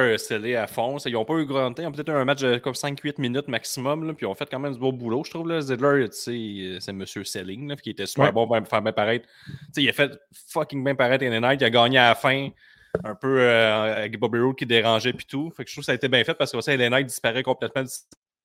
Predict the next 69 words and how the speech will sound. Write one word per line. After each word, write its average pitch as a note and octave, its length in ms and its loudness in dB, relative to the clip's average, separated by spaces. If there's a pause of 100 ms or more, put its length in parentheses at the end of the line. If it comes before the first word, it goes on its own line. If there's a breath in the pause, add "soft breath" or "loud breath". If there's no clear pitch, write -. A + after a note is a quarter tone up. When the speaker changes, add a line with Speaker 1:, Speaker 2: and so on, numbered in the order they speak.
(260)
Speaker 1:
juste A2+ 220 -6
Breaker. A#2 500 -2
Fait C3 60 -14
que - 60 -14
je - 40 -14
trouve C3+ 140 -12
que G2 500 -6
Z-, G#2 320 -6
Ziggler G#2+ 280 -2
a A#2+ 40 0
fait A2+ 160 -4
sa G2+ 160 -8
job A#2+ 160 -4
de G#2+ 100 -4
mettre G#2+ 220 -6
N G#2+ 100 -6
N G#2 140 -6
I A2+ 160 0
over A2 400 0 (720)
le G#2 60 -4
plus - 200 -10
longtemps A#2 280 2
qu'il - 100 -4
pouvait A#2+ 200 0
dans A2+ 80 6
le G#2+ 80 0
match. B2 220 2
Je - 40 -18
trouvais D3 140 -10
Speaker 2:
Mm. A2+ 40 -6
Speaker 1:
aussi A#2 160 -6
que G#2+ 380 -2 (320 soft breath)
Ziggler C3 300 -4
lookait B2 260 -4
comme B2 200 -2
un G#2+ 100 -2
champion, A2+ 420 -2
là, C#3 120 -8
son A#2 200 -4
saut B2+ 300 -6
puis - 100 -20
tout. C3 260 -8 (600 loud breath)
Euh, G2 360 -4
puis - 160 -2
là, A#2 220 10
Bron A#2 220 4
Breakker B2 360 2
qui C3 80 2
arrive, B2+ 320 2
puis A#2 140 -6
il G#2+ 40 -4
dit, A2 140 -10
là, « C#3 320 2
Je A#2 60 -8
veux C3 60 -4
un B2+ 120 -2
match C3 180 -8
à B2 180 -2
Stand B2 220 -4
and B2 60 -2
Deliver », A#2 380 2
puis C#3 80 -6
j'aime A2+ 140 0
ça, D3+ 140 -4
le A2+ 360 2
Dolph B2 340 2
Fighting A#2 360 -2
Champion, A#2 380 -6
là. D3+ 220 -8